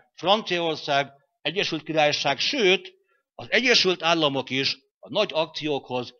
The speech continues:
szövetségesek sorát keresi és győzködi őket. Tehát szövetségesek nélkül nem létezik lenni.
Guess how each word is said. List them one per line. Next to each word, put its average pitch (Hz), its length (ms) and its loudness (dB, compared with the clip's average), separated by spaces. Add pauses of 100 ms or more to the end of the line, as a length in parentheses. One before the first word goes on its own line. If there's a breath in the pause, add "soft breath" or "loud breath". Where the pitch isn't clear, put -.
szövetségesek 139 1120 0
sorát 131 560 0 (200)
keresi 123 560 -6 (160)
és 98 200 -18
győzködi 113 600 -10
őket. 85 240 -20 (1040 soft breath)
Tehát 151 360 6
szövetségesek 170 640 2
nélkül 143 380 0
nem 120 200 0
létezik 95 500 -8
lenni. 73 320 -20